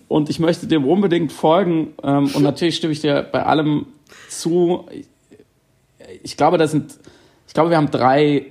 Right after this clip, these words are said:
Dinge wieder gesehen in, äh, in, in dieser Woche, ähm,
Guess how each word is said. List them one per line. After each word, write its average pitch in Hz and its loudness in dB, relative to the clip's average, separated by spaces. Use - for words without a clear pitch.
Dinge 131 2
wieder 113 0
gesehen 110 -2
in, 107 -2
äh, - -4
in, 104 2
in - -4
dieser 110 0
Woche, 110 0
ähm, 104 -2